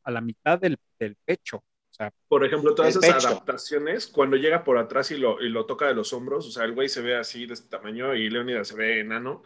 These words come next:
Speaker 1: Ajá.
Speaker 2: O sea, justo ese, todo ese tipo de adaptaciones lo subieron a banquitos, este, todo fue en eso. Y, y lo que decías es, eh, que, que mencionabas en un inicio,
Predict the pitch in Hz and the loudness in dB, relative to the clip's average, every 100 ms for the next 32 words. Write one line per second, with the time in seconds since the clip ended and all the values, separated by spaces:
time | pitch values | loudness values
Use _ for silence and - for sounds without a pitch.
0 | _ 113 _ 107 113 123 123 120 156 - | _ -20 _ -14 -6 -2 -2 0 -4 2
1 | 165 139 139 147 135 131 123 131 113 110 | 2 2 2 2 2 -6 -2 0 0 -2
2 | 113 123 131 120 120 127 123 110 107 117 | -4 -6 -4 -4 -2 -2 0 -4 -6 -8
3 | 123 117 120 117 110 101 - 104 117 113 | -8 -2 0 0 -4 -10 -12 -10 -8 -6
4 | 123 110 104 - - _ _ _ 127 139 | -2 -2 -2 -8 -20 _ _ _ -2 0
5 | 139 151 131 139 147 135 135 131 135 139 | 0 -2 0 -2 0 0 0 0 0 4
6 | 143 170 170 - 151 151 - - - 135 | 2 2 -4 -2 -2 -2 -10 -12 -4 0
7 | 127 110 123 110 123 120 117 117 131 131 | 0 0 -4 -2 -2 -2 -4 -6 -4 -4
8 | 135 127 131 143 147 147 151 | -6 -8 -8 -8 -8 -6 -8